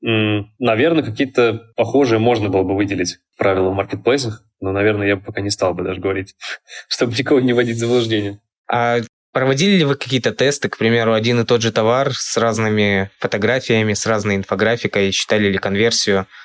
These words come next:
Speaker 2: в продаже, в просмотры карточки?
Speaker 1: На самом деле, э, мы это иногда делаем с некоторыми нашими клиентами, вот. Потому что, ну, в целом, такие тесты, они стоят времени и денег, не все готовы их проводить. Но все, кто уже,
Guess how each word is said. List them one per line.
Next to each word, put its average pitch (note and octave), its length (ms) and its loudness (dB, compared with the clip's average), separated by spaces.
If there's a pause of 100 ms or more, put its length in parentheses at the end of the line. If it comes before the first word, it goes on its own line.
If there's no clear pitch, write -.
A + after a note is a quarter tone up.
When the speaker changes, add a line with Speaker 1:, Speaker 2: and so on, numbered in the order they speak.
(120)
Speaker 2:
в - 140 -20
продаже, G#2+ 500 0
в - 200 -16
просмотры G#2 540 0
карточки? - 560 -4 (540)
Speaker 1:
На A#2+ 100 2
самом D3 240 2
деле, C#3+ 340 2
э, A#2+ 320 2
мы A#2 380 -2
это B2+ 380 2
иногда B2 480 2
делаем A#2+ 400 2
с A2 100 -8
некоторыми A2+ 400 -2
нашими G#2+ 880 2
клиентами, A2+ 560 -4 (460)
вот. G2 320 -2 (380)
Потому A2 160 0
что, A2+ 220 2
ну, A2 280 0
в - 80 -20
целом, A2+ 420 2
такие G#2+ 680 2
тесты, A#2 300 0
они G#2 400 2
стоят A#2 260 0
времени A#2+ 380 2
и A2 40 0
денег, D#3+ 380 0 (100)
не G#2+ 100 -4
все C3+ 160 0
готовы A2+ 320 4
их A2 100 -4
проводить. A2 400 0
Но A2+ 240 2
все, A#2 260 0
кто G#2+ 220 2
уже, G#2 480 2